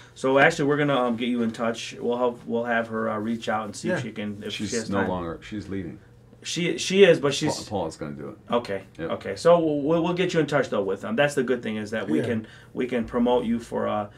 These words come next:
Speaker 1: for, for something that's new. You
Speaker 2: It's,
Speaker 1: know?
Speaker 2: it's just like our Chaldeans spend so much money on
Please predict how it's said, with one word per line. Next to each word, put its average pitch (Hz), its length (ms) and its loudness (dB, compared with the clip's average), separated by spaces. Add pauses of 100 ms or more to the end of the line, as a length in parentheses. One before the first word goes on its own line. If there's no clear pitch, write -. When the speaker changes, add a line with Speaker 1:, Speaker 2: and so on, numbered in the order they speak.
(220)
Speaker 1:
for, 117 240 -2
for - 180 -6
something 120 380 -2
that's 107 260 -4
new. 113 460 2 (100)
You 110 120 0
Speaker 2:
It's, 110 60 0
Speaker 1:
know? 107 120 -2
Speaker 2:
it's 190 160 -2
just - 280 -8 (140)
like 165 240 -6
our 151 80 -4
Chaldeans 160 520 0
spend 135 220 -2
so 147 140 -6
much 135 240 -4
money 123 220 -4
on 98 100 -10